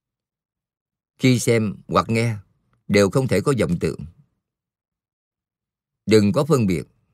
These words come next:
đừng có chấp trước. Xem đi, xem lại.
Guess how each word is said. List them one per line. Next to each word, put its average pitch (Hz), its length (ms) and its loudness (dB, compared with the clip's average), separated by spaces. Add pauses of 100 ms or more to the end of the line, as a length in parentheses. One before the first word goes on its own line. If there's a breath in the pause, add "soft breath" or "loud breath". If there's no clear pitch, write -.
(240)
đừng 87 240 0
có 98 120 -4
chấp - 240 -8
trước. 160 160 -4 (1080)
Xem 107 300 0
đi, 107 280 -2
xem 101 260 -2
lại. 65 240 -6